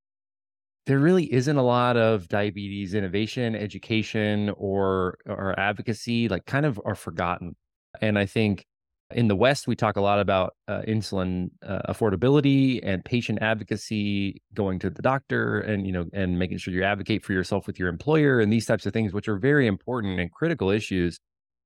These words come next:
But when you're talking about just getting access to test strips or just insulin in general without having to, you know, walk or hitchhike forty miles outside of your,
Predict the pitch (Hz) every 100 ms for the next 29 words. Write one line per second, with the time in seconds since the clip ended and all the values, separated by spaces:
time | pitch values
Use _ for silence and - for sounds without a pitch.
0 | _ _ - 123 117 113 113 107 160 160
1 | 135 117 101 143 - 127 123 113 113 -
2 | 110 98 - 110 104 101 98 92 90 -
3 | 123 - 92 - - 107 95 - 123 110
4 | - 127 107 113 101 98 78 104 110 101
5 | 87 85 90 95 101 101 104 104 95 98
6 | 92 90 - 98 85 87 98 104 92 -
7 | - 98 90 135 - 98 95 - - 113
8 | 107 107 98 98 101 92 87 90 - 98
9 | 92 85 87 87